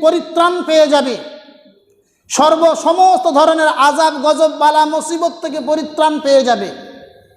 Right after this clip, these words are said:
মান দাখালাহু কানা আমিনা, যে ব্যক্তি প্রবেশ করবে সে ব্যক্তি পরিত্রাণ পেয়ে যাবে। কিসে থেকে পবিত্রাণ পেয়ে যাবে?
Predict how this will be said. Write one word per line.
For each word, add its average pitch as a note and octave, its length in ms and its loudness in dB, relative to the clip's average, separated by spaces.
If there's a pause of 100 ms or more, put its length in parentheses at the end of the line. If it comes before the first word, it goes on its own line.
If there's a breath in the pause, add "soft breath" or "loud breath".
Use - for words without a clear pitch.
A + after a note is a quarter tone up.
(300)
মান A#3 220 0
দাখালাহু D4 560 2
কানা E4 400 2
আমিনা, A#3+ 600 -2 (420 loud breath)
যে A3 160 2
ব্যক্তি E4 300 0
প্রবেশ D#4+ 380 2
করবে E4+ 400 2 (300)
সে D4 200 0
ব্যক্তি F4 300 -2
পরিত্রাণ F4 600 0
পেয়ে F#4 220 -2
যাবে। F4 420 0 (840)
কিসে C4 220 -2
থেকে C#4 220 0
পবিত্রাণ D4 520 0
পেয়ে D#4+ 160 2
যাবে? D4 220 0